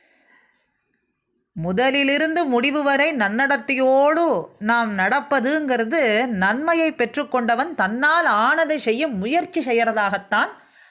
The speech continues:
ஆகிறது. அப்போ அந்த பெற்றுக்கொண்டதை நாம் முழுமையாக பிரதி உபகாரமாக செலுத்தி விடுகின்றோமான்னு கேட்டா, அது இயலாத காரியம், அது சாத்தியமாகாது, முழுமையாக நம்மால் திருப்பி செலுத்த முயலாது.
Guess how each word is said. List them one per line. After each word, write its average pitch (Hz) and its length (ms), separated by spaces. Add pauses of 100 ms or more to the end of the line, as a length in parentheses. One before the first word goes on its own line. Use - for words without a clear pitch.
(100)
ஆகிறது. 220 480
அப்போ 190 220
அந்த 202 220 (540)
பெற்றுக்கொண்டதை 302 800 (560)
நாம் 233 200
முழுமையாக 285 760
பிரதி 285 280
உபகாரமாக 254 600
செலுத்தி 247 380
விடுகின்றோமான்னு 226 880
கேட்டா, 233 400 (880)
அது 262 500 (120)
இயலாத 285 580
காரியம், 190 500
அது 208 240
சாத்தியமாகாது, 233 840
முழுமையாக 254 640
நம்மால் 233 420
திருப்பி 247 320
செலுத்த 233 380
முயலாது. 208 840